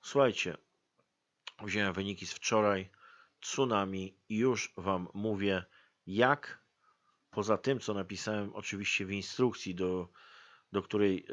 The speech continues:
y, zdecydowanie zachęcam, żeby przeczytać, już wam mówię, jak ja to widzę. Ta wyszukiwarka powstała generalnie z myślą dla tych osób, które grają i chcą grać wysokim kapitałem.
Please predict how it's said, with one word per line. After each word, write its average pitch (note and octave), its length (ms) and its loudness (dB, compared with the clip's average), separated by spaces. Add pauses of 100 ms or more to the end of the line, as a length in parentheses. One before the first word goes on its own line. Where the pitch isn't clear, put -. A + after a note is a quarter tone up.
(240)
y, F2+ 40 -2
zdecydowanie G2+ 800 0
zachęcam, F#2 520 -2
żeby F#2 220 -2
przeczytać, G2 680 -2 (540)
już C3+ 300 6
wam C3 160 4
mówię, A#2 440 4
jak G2 280 0
ja G2+ 80 2
to F#2 160 -2
widzę. F2 360 -6 (920)
Ta E3 140 8
wyszukiwarka C#3 680 2
powstała A2 680 4
generalnie A2+ 600 4
z G2 80 -6
myślą A2+ 420 -2
dla A2+ 160 6
tych - 280 -2
osób, G2+ 460 -2
które A2+ 360 2
grają A#2 500 4 (280)
i - 60 -10
chcą C#3 400 2
grać G2 420 2 (120)
wysokim A2 500 -4
kapitałem. E2+ 680 -2